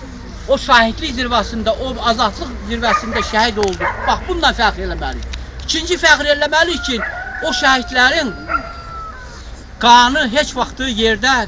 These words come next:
qalmadı. Və yaxud da onların arzuları çin oldu. Və yaxud da onların ideyaları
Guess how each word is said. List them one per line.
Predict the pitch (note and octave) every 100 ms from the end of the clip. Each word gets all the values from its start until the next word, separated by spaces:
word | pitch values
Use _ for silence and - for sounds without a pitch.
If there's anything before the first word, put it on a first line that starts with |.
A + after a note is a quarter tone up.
| G#3
qalmadı. | C4+ A#3+ G3 D#3+ B2+ - - C6+ - - - - - - -
Və | G#3+ C4
yaxud | D#4 - -
da | A#3+
onların | A3+ A#3+ C#4+ - B3
arzuları | A#3+ G3+ A3+ A3+ B3 C#4 A#3+ - -
çin | - D4
oldu. | C4 G3 D#3+ - - - - - -
Və | G#3
yaxud | D4 D4+ -
da | C4
onların | B3+ C4 D4 B3+
ideyaları | A3+ E4+ D4+ C4+ B3+ C4 D4